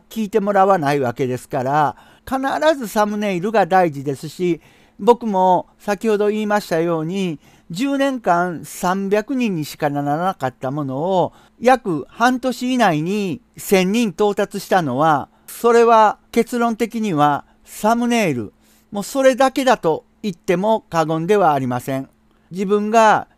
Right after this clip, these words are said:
どんなに楽曲の特徴とかテクニック、自分の差別化できること、ギターが上手だとか、歌が得意だとか、そういうこともちゃんとサムネに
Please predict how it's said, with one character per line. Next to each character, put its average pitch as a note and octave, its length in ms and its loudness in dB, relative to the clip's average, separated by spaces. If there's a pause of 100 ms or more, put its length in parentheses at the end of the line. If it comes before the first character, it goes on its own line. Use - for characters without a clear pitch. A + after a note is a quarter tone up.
ど A#3+ 180 2
ん D4 120 -2
な D4+ 120 2
に C4+ 400 -2
楽 A#3+ 280 2
曲 B3 260 -4
の A#3 400 0
特 A#3 240 0
徴 A3+ 260 4
と E3+ 160 -4
か E3+ 460 4
テ G#3+ 140 4
ク G#3 120 0
ニ E3 160 0
ッ - 80 -12
ク、 B2+ 240 -6 (400)
自 F3 180 -6
分 G3 260 -2
の G#3 260 2
差 A3+ 220 2
別 A3 240 -2
化 G#3+ 180 4
で G#3 120 0
き A3 140 -6
る G#3 120 -6
こ G3 140 -2
と、 B2+ 220 -4 (240)
ギ F3+ 140 -8
タ F#3+ 200 6
ー E3+ 40 2
が F#3+ 340 6
上 F#3 280 2
手 D#3+ 100 -8
だ D3 120 0
と C3+ 120 -6
か、 A2+ 240 -6 (160)
歌 F#3+ 260 2
が F#3 200 4
得 G3+ 340 -2
意 G3 40 0
だ D#3+ 120 0
と C3 140 -8
か、 E3 280 2 (360)
そ C#4 280 -2
う C#4+ 60 -2
い C#4 80 0
う C#4 100 -2
こ C4 140 -2
と D#3+ 160 0
も F3+ 460 0 (120)
ち - 80 -2
ゃ D4 120 4
ん D4+ 120 -2
と A#3+ 280 0
サ F#3+ 260 -2
ム G3+ 160 -2
ネ G#3 160 -4
に A#3 180 -2